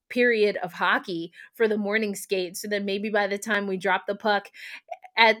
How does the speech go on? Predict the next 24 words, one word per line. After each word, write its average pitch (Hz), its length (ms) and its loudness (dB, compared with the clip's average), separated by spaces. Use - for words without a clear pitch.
at 220 280 4
e-, 233 240 -6
the 202 300 -2
evening 233 340 -2
time, 196 320 0
they're 202 200 2
already, 214 460 4
like, 196 320 -2
have 196 180 -6
tricked 233 320 -2
their 208 140 -2
bodies 196 540 0
into 190 500 -2
the 190 100 -6
fact 190 300 -6
that 190 140 -8
they've 190 160 -4
already 180 260 0
played 185 420 -2
one 190 200 -6
period 185 360 -2
of 175 140 -6
hockey 180 640 -10
<laughs> - 60 4